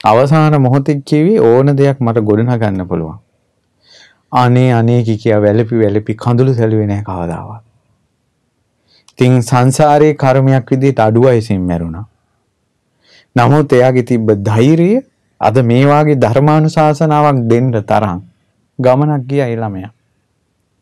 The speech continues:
ඒව දරාගෙන හිටපු අම්මා මේ ලෝකෙටම ආදර්ශයක් දෙන්න පුළුවන් අම්මා කෙනෙක් වුණා. ඒ නිසා ඔබත් මේ ධර්මය අහන මේ ලංකාවේ මේ ලෝකේ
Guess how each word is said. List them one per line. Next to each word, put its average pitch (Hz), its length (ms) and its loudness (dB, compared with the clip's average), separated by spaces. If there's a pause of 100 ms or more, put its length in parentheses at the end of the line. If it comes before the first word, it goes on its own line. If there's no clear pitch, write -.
(760)
ඒව 135 260 4
දරාගෙන 135 520 2
හිටපු 117 380 -2
අම්මා 107 440 0 (880)
මේ 131 200 2
ලෝකෙටම 131 560 2
ආදර්ශයක් 143 720 0
දෙන්න 143 240 0
පුළුවන් 131 280 0
අම්මා 127 240 -2
කෙනෙක් 120 340 -8
වුණා. 90 240 -6 (280)
ඒ 120 120 2
නිසා 135 280 2
ඔබත් 156 360 0 (200)
මේ 117 140 0
ධර්මය 110 440 0
අහන 127 240 0 (500)
මේ 123 180 2
ලංකාවේ 117 600 2
මේ 117 220 0
ලෝකේ 120 500 2